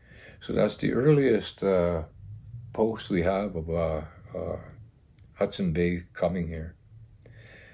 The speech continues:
And I have found, uh, a Hudson Bay survey marker. Uh, it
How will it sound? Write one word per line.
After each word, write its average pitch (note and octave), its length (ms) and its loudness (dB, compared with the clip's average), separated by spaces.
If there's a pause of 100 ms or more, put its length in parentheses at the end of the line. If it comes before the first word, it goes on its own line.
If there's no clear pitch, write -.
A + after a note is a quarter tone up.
And F2 640 0
I F#2 100 4
have A2 300 0
found, F#2 560 2
uh, D#2 320 -2 (260)
a E2 200 -4
Hudson F#2 440 0
Bay F2 440 0 (920)
survey G#2+ 500 4
marker. E2+ 580 -4 (300)
Uh, D#2+ 640 -8 (1500)
it - 120 -20